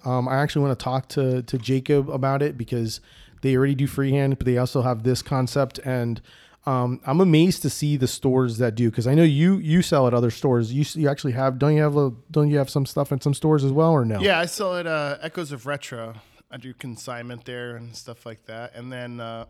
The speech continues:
Speaker 2: I do deal with a lot of stores. A lot of stores around the area actually buy stuff from me. Yeah. Echoes is one, uh, Diversion Orlando, which is a vintage clothing store. The Owl's Attic, which is right there in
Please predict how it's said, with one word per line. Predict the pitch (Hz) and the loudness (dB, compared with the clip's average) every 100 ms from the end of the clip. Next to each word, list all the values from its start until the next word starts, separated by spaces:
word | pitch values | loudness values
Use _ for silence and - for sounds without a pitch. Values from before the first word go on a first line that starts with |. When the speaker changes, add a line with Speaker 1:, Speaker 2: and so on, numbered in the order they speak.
| - | -16
Speaker 2:
I | |
do | 123 160 151 | -16 -16 -14
deal | 123 156 | -12 -12
with | 123 120 | -12 -14
a | |
lot | 117 123 | -12 -10
of | 113 | -12
stores. | - 127 120 120 117 - - - _ | -14 -14 -12 -12 -14 -18 -20 -20 _
A | 127 | -12
lot | 160 | -12
of | |
stores | - 127 127 - - | -12 -14 -14 -16 -18
around | 123 131 127 123 | -12 -10 -10 -12
the | |
area | 127 131 123 | -12 -10 -10
actually | 123 - 113 | -12 -14 -16
buy | 113 117 | -14 -14
stuff | 117 - 110 | -14 -14 -14
from | - 135 | -12 -12
me. | 117 107 _ | -12 -16 _
Yeah. | 156 127 _ - 127 | -20 -20 _ -12 -10
Echoes | 131 135 127 | -6 -6 -6
is | 127 120 | -12 -12
one, | 127 123 123 123 | -10 -10 -10 -10
uh, | 110 110 104 | -12 -14 -16
Diversion | 117 107 123 120 | -14 -10 -10 -10
Orlando, | 117 110 117 117 110 | -12 -10 -10 -10 -12
which | - | -12
is | 107 | -16
a | |
vintage | 104 110 101 | -14 -16 -16
clothing | - 127 131 127 120 | -14 -12 -10 -12 -14
store. | - 120 120 110 _ _ _ | -14 -12 -12 -14 _ _ _
The | 123 123 | -6 -4
Owl's | 117 107 | -4 -6
Attic, | 117 117 120 117 120 | -6 -6 -6 -10 -12
which | - | -16
is | 107 113 | -14 -10
right | 110 110 | -10 -10
there | 117 113 | -10 -10
in | 110 113 | -10 -10